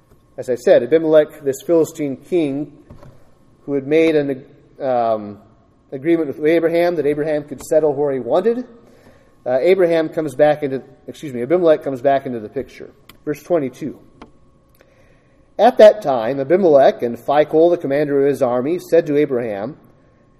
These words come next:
"God is with you in all that you do. Now therefore swear to me here by God that you will not deal falsely with me, or with my descendants, or with my posterity,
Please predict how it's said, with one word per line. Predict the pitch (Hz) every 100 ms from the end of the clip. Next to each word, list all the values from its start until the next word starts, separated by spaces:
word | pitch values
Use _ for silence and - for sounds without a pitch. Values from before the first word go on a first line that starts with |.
| _ _
"God | - 185 254
is | 214
with | 160 226 -
you | 143 135 156
in | 135
all | 143 175
that | 170 -
you | 123
do. | 180 151 78 - - _ _ - - _ _
Now | 143 185
therefore | 220 202 208 190
swear | 180 - 190
to | 220
me | 220 208
here | 170 190
by | 170 175
God | 170 139 117 120 120
that | -
you | 156
will | 139
not | 165 185
deal | 156 151
falsely | - 180 214 - 143
with | 127 107
me, | 98 92 104 170 _ _ _ _ -
or | 147 185
with | 185
my | 180 180
descendants, | 190 180 139 120 - -
or |
with | 147 156
my | 160
posterity, | 156 156 139 - 165 131 95 92